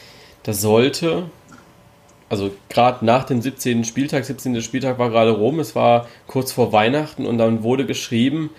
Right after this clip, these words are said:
Ismail vor Entlassung, Wagner soll kommen von Huddersfield. So.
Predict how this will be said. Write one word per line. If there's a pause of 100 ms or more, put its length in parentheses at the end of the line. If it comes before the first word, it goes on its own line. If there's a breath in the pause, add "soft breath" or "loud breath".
(540 loud breath)
Ismail
vor
Entlassung, (580)
Wagner
soll
kommen
von
Huddersfield. (560)
So.